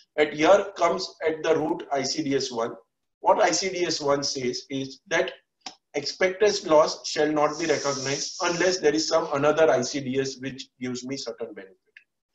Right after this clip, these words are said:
There is also a case where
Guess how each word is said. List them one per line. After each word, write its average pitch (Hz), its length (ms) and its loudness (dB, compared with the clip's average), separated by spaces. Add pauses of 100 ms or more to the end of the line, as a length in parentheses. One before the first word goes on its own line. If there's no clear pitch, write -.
(340)
There 156 140 6
is 190 160 2
also 165 480 6
a 180 180 4
case - 460 0 (120)
where 165 340 2